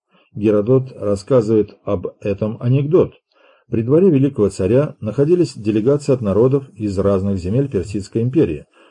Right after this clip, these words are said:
Каждая восклицала от ужаса, когда узнавала о похоронных обычаях других. Одни обычно сжигали мёртвых, другие пожирали их. Геродот ссылается на Пиндара, делая заключение:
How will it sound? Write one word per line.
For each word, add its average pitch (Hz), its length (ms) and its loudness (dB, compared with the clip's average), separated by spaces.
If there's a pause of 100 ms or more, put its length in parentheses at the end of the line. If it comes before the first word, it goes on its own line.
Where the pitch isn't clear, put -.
(120)
Каждая 120 440 2
восклицала 104 640 2
от 92 100 -4
ужаса, 120 440 -2
когда 104 380 0
узнавала 110 600 0
о 113 260 -2
похоронных 104 640 -4
обычаях 95 460 -4
других. 113 480 -2 (360)
Одни 156 240 0
обычно 104 480 0
сжигали 87 400 -2
мёртвых, 120 480 0
другие 107 380 2
пожирали 98 500 0
их. 180 340 -4 (360)
Геродот 120 440 2
ссылается 131 540 0
на 135 200 0
Пиндара, 92 600 -2
делая 104 600 0
заключение: 101 680 -6